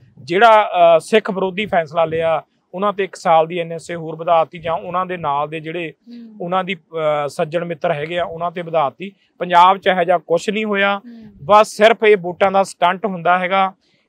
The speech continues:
Speaker 1: ਕੀ ਕਰਨਾ, ਕੀ ਸਰਕਾਰਾਂ ਸੋਚਦੀਆਂ, ਦੇਖੋ। ਤੇ ਜੇ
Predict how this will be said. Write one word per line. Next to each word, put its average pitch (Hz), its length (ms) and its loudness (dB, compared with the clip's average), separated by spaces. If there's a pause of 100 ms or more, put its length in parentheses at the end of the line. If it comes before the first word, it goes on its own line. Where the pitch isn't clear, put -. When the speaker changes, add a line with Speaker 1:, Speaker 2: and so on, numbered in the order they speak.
(120)
Speaker 1:
ਕੀ 202 200 -2
ਕਰਨਾ, 196 380 2
ਕੀ 196 220 -6
ਸਰਕਾਰਾਂ 190 460 0
ਸੋਚਦੀਆਂ, 185 680 -10 (320)
ਦੇਖੋ। 202 540 2 (440)
ਤੇ 202 280 2
ਜੇ 170 320 2